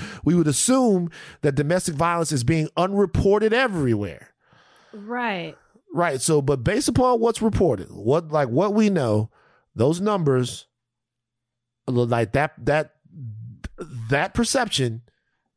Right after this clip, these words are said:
Speaker 1: isn't true. And the reason why I say that is because I believe that sometimes,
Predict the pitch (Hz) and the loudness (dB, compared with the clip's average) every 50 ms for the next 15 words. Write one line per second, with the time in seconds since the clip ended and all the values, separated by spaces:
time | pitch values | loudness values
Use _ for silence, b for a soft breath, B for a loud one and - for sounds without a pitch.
0 | _ _ _ - 151 143 147 - - - - 110 82 - _ _ b b b b | _ _ _ -2 -2 -2 -2 -6 -8 -8 -10 -10 -12 -14 _ _ b b b b
1 | b b 117 117 120 120 127 190 214 269 269 277 294 302 294 277 233 175 160 190 | b b -2 -2 0 0 0 0 2 2 2 2 2 2 2 0 2 0 -2 -4
2 | - - _ _ - 117 107 107 127 127 - 151 135 127 123 120 120 - - - | -6 -10 _ _ -10 -10 -8 -6 -6 -4 0 2 2 2 2 2 0 -4 -8 -14
3 | _ b b b b b b b b b b _ _ - 101 117 139 170 233 254 | _ b b b b b b b b b b _ _ -4 -4 -2 0 0 2 2
4 | 226 180 156 147 156 175 196 - _ _ _ _ _ _ _ _ _ _ _ _ | 4 4 2 2 0 -2 -6 -10 _ _ _ _ _ _ _ _ _ _ _ _
5 | _ _ - - _ - 101 - - - 131 156 233 - 190 147 120 113 120 156 | _ _ -20 -12 _ -8 -8 -6 -4 -2 -2 -2 -2 -2 -2 -2 -2 -2 -4 -6
6 | 202 - - - | -8 -14 -18 -20